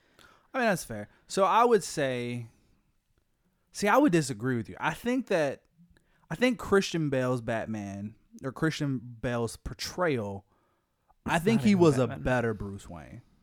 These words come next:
Speaker 2: How?
Speaker 1: than Ben Affleck. Because we got more of this just kinda rich, like, arrogant, like, playboy snob who just doesn't give a shit. Like, the scene where he
Speaker 2: It's literally
Speaker 1: goes
Speaker 2: just the scene when he buys the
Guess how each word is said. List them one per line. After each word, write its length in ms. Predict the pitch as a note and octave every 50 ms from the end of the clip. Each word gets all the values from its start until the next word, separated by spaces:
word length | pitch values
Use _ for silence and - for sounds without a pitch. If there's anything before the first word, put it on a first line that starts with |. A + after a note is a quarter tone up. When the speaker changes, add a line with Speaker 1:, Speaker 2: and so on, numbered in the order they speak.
| _ _ _ _ _ _ _ _ _ _ _ _ _ _
Speaker 2:
How? 400 | - - C3 A2+ - - - - -
Speaker 1:
than 220 | - B2+ A#2+ A2+
Ben 140 | A2+ A2 G#2
Affleck. 400 | G2+ G2 G2 - - - C2+ - _ _ _ - - - -
Because 460 | - E3 C#3+ F3+ F#3+ F3+ D#3 C3+ D#3+ - _ _ _ _ -
we 200 | C#3+ D#3+ F3 D#3
got 420 | C3+ B2+ D#3+ E3+ F3 F3 - - _
more 420 | - C#3+ C#3 C#3+ D3+ D#3+ D#3 D3+ D3+
of 160 | C#3+ C3 C3
this 260 | C3 C3+ C3+ C3 -
just 240 | - C3+ C3 B2 -
kinda 400 | - C#3+ C3 B2+ B2 A#2+ A2 G2 D2+
rich, 720 | - A2 A2+ A2+ B2 D#3 E3 E3 D3+ - - - - - _ _ _ _ _ _ _ _ _ _ -
like, 240 | C3 B2 B2+ - _ _ _ -
arrogant, 720 | D#3 D#3+ D#3+ D#3 D#3 D3+ C3 C3 D3 C#3+ C#3 C3 - -
like, 320 | C3 B2 A#2+ A2+ G#2 -
playboy 720 | - - - E3+ E3 E3 E3 D#3 C#3+ D3+ D3+ D3+ D3 C#3
snob 640 | C3 - - - D3 C#3+ C#3 C3+ C3 B2+ B2+ A#2+ B2
who 120 | - C#3 B2+
just 280 | A2+ B2+ A#2 G2 F#2+
doesn't 340 | - C3 C3+ C3 A#2+ A#2+ A#2
give 200 | G#2 B2+ A#2+ A2
a 40 | G#2+
shit. 240 | - - A2+ G2 - - - - - _
Like, 200 | - G3 G3+ F#3+
the 120 | - F#3 E3
scene 580 | - - G#3+ A3+ A#3+ B3 B3 B3 A#3 A3+ A#3 - _ _ _ _ _ -
where 220 | C#3+ D#3 D#3+ D3+
he 100 | D3+ E3
Speaker 2:
It's 100 | D3+ C#3
literally 360 | D3+ D#3 E3 F3 E3+ E3+ A3
Speaker 1:
goes 60 | G#3+
Speaker 2:
just 160 | F#3+ F#3 - -
the 80 | D#3
scene 280 | - - - C3+ C3+ C3
when 100 | B2+ A#2
he 60 | A#2
buys 360 | G#2+ G#2 A#2 A#2 A2+ A2+ A2 G#2+
the 280 | A#2 G#2+ A2 A2+ A2+